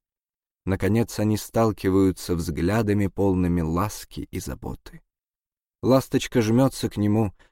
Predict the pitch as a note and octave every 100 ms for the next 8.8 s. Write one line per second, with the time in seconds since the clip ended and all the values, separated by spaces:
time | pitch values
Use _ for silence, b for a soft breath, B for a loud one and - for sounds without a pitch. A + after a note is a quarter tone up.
0 | _ G2+ B2 - A2+ A2+ A#2 A2 G#2 A2
1 | A2 G#2+ A2+ A#2+ - B2 A2+ - A2 -
2 | A2 G2+ G#2 - F#2+ - F#2+ F#2 F2 -
3 | E2+ F2 G#2 F2+ - _ _ _ _ _
4 | F#2 F#2+ B2+ C3+ B2+ A#2 A#2+ C3 A#2 A#2
5 | A2+ G#2 A#2 A2+ G#2+ G#2+ G2+ - G#2+ B2+
6 | A#2+ A#2+ G#2+ G#2 F#2+ A2 - G2+ G2+ G2
7 | A2 G#2 G2+ - G2+ - G2 F#2 F#2+ F#2
8 | F2+ F#2 E2+ E2+ F2+ E2 E2